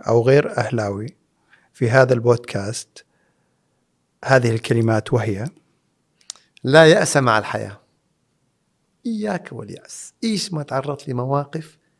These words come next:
Speaker 2: لا تيأس. مرة واثنين وثلاثة، وحاول وحاول وحاول. هي كده، لا تيأس مع الحياة، سواء كان في رياضة، في عمل، في أي شيء،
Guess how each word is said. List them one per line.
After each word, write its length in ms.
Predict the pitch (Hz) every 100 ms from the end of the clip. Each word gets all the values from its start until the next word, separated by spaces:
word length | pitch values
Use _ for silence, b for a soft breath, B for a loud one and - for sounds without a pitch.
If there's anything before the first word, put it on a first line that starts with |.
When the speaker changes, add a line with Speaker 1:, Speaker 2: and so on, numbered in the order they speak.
| _ _ -
Speaker 2:
لا 80 | 131
تيأس. 560 | - - - - - _ _ _ _ 120
مرة 220 | 113 -
واثنين 640 | 117 113 110 123 113 113
وثلاثة، 560 | 113 110 117 117 113 123
وحاول 580 | 107 - 131 120 117 117
وحاول 440 | - 143 135 120
وحاول. 240 | 113 - _ _ _ _ _ 156
هي 160 | 131
كده، 220 | 117 110
لا 100 | 135
تيأس 320 | 170 165 - 117
مع 60 |
الحياة، 280 | 101 113 123 -
سواء 400 | 147 147 143 123
كان 380 | - 127 117 - b b
في 140 | -
رياضة، 680 | 131 131 135 131 120 120 117
في 180 | - 127
عمل، 680 | 110 135 123 123 120 120
في 220 | 117 - 196
أي 160 | 185
شيء، 400 | - 139 123 120